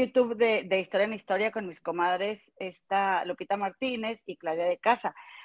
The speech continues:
Ahí está Ponchote Fotógrafo, comadre, Ponchote Martínez, que la verdad yo sí soy súper fan, no me pierdo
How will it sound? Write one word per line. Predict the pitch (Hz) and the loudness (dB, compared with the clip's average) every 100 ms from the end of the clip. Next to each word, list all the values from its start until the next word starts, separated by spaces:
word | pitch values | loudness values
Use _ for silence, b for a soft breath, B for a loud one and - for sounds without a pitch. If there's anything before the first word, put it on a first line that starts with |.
| B | B
Ahí | 165 | -2
está | 170 - 190 | -2 0 4
Ponchote | 233 226 - 190 233 | 4 2 0 2 0
Fotógrafo, | - 233 - 220 254 247 | 2 2 6 6 6 2
comadre, | - 233 220 190 | -2 2 4 2
Ponchote | 165 180 175 190 - 226 | -2 -6 -8 -8 -4 -2
Martínez, | 226 - 214 240 285 302 _ _ _ _ | -2 -2 -4 0 0 -2 _ _ _ _
que | 214 208 | 4 6
la | 202 | 4
verdad | 202 226 262 | 6 6 6
yo | 247 285 | 4 2
sí | - 302 294 | 2 0 0
soy | - 302 311 | 4 4 4
súper | 294 330 - 277 233 | 2 -6 4 4 4
fan, | - 254 262 277 277 | 4 6 6 0 0
no | 262 | 0
me | 269 | 0
pierdo | 269 269 262 262 262 277 294 | -4 0 2 2 2 -2 -6